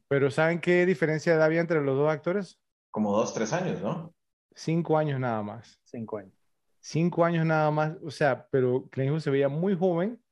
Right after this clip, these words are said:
Speaker 1: y Van Cleef se veía, pero rodado flat, pero
Speaker 3: Sí,
Speaker 1: bien,
Speaker 3: sí,
Speaker 1: bien
Speaker 3: sí.
Speaker 1: flat.
Speaker 3: Se lo había comido el comején.
Speaker 1: Exactamente, es increíble, ¿no? Que no me hubiese visto.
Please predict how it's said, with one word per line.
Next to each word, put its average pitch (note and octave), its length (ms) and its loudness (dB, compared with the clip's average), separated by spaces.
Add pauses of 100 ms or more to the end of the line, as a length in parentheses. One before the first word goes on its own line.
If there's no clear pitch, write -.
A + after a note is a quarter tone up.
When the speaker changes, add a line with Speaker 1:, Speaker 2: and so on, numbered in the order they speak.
(440)
Speaker 1:
y C#3 80 0
Van C3 160 2
Cleef D3 220 -2
se F3 100 0
veía, D3+ 380 6
pero B2+ 220 0
rodado C#3 400 2
flat, F#3+ 340 0 (380)
pero D3+ 160 -2
Speaker 3:
Sí, C3 60 2
Speaker 1:
bien, A3+ 160 2
Speaker 3:
sí, G#3+ 60 0
Speaker 1:
bien A3 140 2
Speaker 3:
sí. - 60 -2
Speaker 1:
flat. D3+ 360 2
Speaker 3:
Se A2+ 160 0
lo A2+ 80 4
había C3 200 4
comido C#3 200 2
el C#3 60 0
comején. A#2 420 -4 (340)
Speaker 1:
Exactamente, D#3 880 2
es B2+ 140 -8
increíble, D3+ 580 0
¿no? G3 120 0
Que G#3 80 2
no D#3 80 2
me E3 80 0
hubiese F3 300 0
visto. F#3 340 0